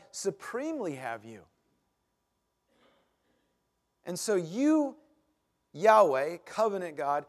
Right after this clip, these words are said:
are going to be my Lord, my Adonai. You're gonna be my master. And he goes on to, to talk about in verses three and four, what does it mean when he says,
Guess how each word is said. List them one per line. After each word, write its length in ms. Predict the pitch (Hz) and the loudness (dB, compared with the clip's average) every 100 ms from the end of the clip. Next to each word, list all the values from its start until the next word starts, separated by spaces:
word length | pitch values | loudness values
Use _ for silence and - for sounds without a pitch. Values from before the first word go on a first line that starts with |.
| _ _ | _ _
are 160 | 175 170 | -6 -4
going 260 | 147 214 202 | 0 0 -2
to 120 | 190 | -8
be 440 | 135 185 180 175 - _ - | -8 -4 -4 -4 -10 _ -8
my 300 | 151 165 151 | -2 0 -2
Lord, 480 | 147 165 180 160 131 | -2 0 4 2 2
my 220 | 151 147 | -4 -6
Adonai. 680 | 156 170 175 147 135 117 107 - _ _ | -4 -4 -4 -4 -6 -8 -10 -16 _ _
You're 320 | 117 147 220 220 | -6 0 2 0
gonna 200 | 214 175 | -6 -8
be 200 | 175 170 | -8 -6
my 220 | 160 151 | -4 -4
master. 480 | 147 151 160 - 127 | -6 -10 -12 -12 -12
And 80 | |
he 80 | 131 | -10
goes 260 | 135 196 175 | -6 -4 -2
on 240 | 185 185 | -2 -4
to, 180 | - 143 - _ _ | -8 -10 -10 _ _
to 100 | 160 | -18
talk 400 | - - 214 - | -10 -4 -4 -4
about 380 | 147 135 123 - _ _ | -2 -2 -2 -6 _ _
in 140 | 143 143 | -14 -4
verses 380 | 160 156 151 | -4 -4 -12
three 240 | - - 180 | -12 -6 -6
and 100 | 160 | -6
four, 280 | - 170 139 | -6 -2 -2
what 160 | 175 | -2
does 160 | 151 226 | -4 -6
it 140 | 190 | -8
mean 480 | 143 175 214 160 151 - _ | -8 -6 -6 -6 -8 -14 _
when 120 | 160 | -10
he 100 | 160 | -8
says, 480 | 139 - 190 151 | -10 -4 -4 -4